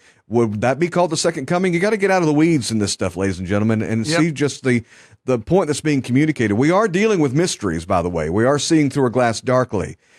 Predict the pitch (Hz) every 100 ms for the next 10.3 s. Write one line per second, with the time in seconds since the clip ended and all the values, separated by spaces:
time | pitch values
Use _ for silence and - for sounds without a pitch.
0 | _ - 120 135 170 131 113 151 175 180
1 | 147 - 190 165 120 131 - 123 113 -
2 | 165 139 113 - - 156 190 220 160 110
3 | 113 117 107 _ _ - 120 120 165 170
4 | 143 - 147 143 117 - - 110 113 107
5 | 131 139 117 120 113 101 117 107 87 123
6 | 104 - _ _ _ _ _ _ _ _
7 | - 147 214 - 190 156 131 113 127 107
8 | 110 107 - 113 123 113 151 196 175 139
9 | 123 117 123 120 120 110 113 127 139 127
10 | 117 113